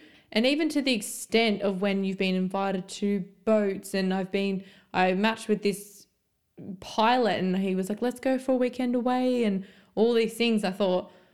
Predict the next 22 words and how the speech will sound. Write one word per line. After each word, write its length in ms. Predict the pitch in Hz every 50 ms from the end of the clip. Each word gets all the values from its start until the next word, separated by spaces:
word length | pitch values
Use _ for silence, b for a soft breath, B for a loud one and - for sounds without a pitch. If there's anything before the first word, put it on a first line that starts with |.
| B B B _
"Holy 240 | - - 370 359 220
shit, 220 | 214 - - -
you 140 | - - 311 -
can 140 | - 254 220
really 200 | 226 226 202 185
go 160 | 196 202 196
places 500 | 180 - 190 185 180 - - 180 175 -
with 220 | 185 185 175 180
this." 260 | - - - - - -
So 380 | - 190 190 190 185 185 185 180 180 - - -
if 100 | 190 190
you 160 | 247 311 415
just 200 | - 453 440 -
wanna, 220 | 339 311 294 269
like, 340 | 247 220 202 190 190 190 - - b b b b b b b b b b _ _ -
adventure 460 | - 196 180 202 214 226 214 - 208
out 380 | 190 190 196 233 311 392 - - -
and 600 | - 202 202 196 196 190 190 190 196 190 190 - - - 180
get 200 | 196 196 202 -
some 100 | 240 214
company, 640 | - 190 180 185 190 214 269 320 359 359 349 277
then 640 | 208 190 214 226 233 233 233 233 240 240 240 233 233